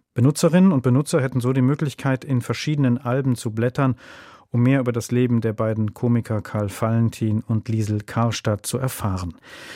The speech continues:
Bilder dokumentierten komische Theaterszenen der beiden, etwa als alpenländische Sänger im Christbaumbrettel oder im verhexten Scheinwerfer.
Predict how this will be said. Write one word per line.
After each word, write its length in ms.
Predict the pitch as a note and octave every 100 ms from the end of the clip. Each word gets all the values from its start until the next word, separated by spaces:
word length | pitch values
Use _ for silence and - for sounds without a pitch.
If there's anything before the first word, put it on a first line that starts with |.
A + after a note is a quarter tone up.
| -
Bilder 280 | D3 F3 D#3
dokumentierten 760 | C3+ C3 A#2+ - C3+ A#2 G#2+
komische 440 | - C3+ C3+ - A#2+
Theaterszenen 800 | A2+ B2 B2+ B2 - - B2
der 120 | A#2 A2
beiden, 320 | A#2+ B2 B2+
etwa 220 | B2 A#2+
als 220 | A#2+ G#2+
alpenländische 840 | - B2+ C#3+ C3 A#2 A#2 A2 - G#2+
Sänger 440 | G#2 B2+ C#3+ B2 - - - _
im 300 | - A2+ G#2+ -
Christbaumbrettel 1120 | - F3 - - A2 A#2 A2+ G#2+ G#2+ A2 F#2+ _ _ _
oder 300 | - A#2 A2 -
im 100 | A#2
verhexten 560 | - G2 A#2 - A2+
Scheinwerfer. 760 | G2 - B2 C#3 A2 F#2 - F2